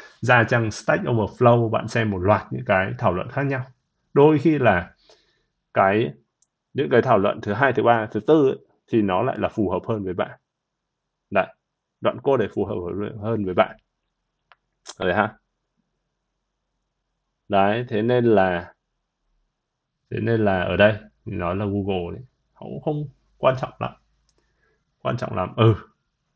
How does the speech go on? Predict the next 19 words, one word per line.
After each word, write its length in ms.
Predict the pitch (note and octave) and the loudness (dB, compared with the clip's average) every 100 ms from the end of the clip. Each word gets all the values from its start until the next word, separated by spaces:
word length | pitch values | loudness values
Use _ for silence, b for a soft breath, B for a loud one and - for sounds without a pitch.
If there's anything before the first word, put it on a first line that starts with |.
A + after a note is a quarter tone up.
| _ _ | _ _
thì 80 | G2+ | -8
chat 200 | F#2+ B2+ | -2 0
G 40 | B2+ | -2
P 140 | A#2+ A#2+ | -2 -4
T 40 | A#2 G#2+ | -2 -4
được 180 | G#2+ G2 | -2 -4
như 120 | A2 G2 | -6 -10
thế 240 | F2 - _ _ _ _ _ _ _ _ _ | -10 -12 _ _ _ _ _ _ _ _ _
cũng 120 | E3 F#3 | -14 -8
là 100 | D3+ | -6
một 160 | G#2+ - | -6 -2
cái 220 | G2 G#2+ | -2 -2
lựa 140 | - | -8
chọn, 260 | - B2+ - - _ - | -4 -4 -4 -14 _ -10
đúng 100 | G#2 A2 | -4 -4
không? 180 | - _ _ _ _ _ _ _ - | -4 _ _ _ _ _ _ _ -12
Nó 80 | |
là 60 | A#1+ | -10
một 200 | - - | -8 -10